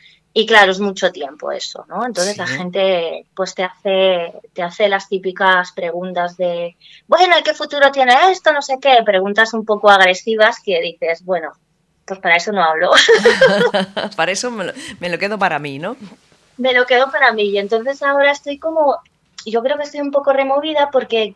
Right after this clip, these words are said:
Speaker 1: eh, me mola hablar de este tema, pero también le he dado un enfoque humorístico y de quitarle hierro, pero en el fondo para mí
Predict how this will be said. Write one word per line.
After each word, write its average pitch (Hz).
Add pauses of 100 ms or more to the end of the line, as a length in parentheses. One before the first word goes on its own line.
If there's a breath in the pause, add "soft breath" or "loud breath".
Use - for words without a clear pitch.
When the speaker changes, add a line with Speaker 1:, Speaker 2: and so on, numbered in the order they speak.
(120)
Speaker 1:
eh, 196 (120)
me 208
mola 240
hablar 254
de 254
este 254
tema, 269
pero 220
también 202
le 233
he -
dado 233
un 240
enfoque 233
humorístico 185
y 175
de 175
quitarle 190
hierro, 233
pero 247
en 208
el 180
fondo 185
para 208
mí 196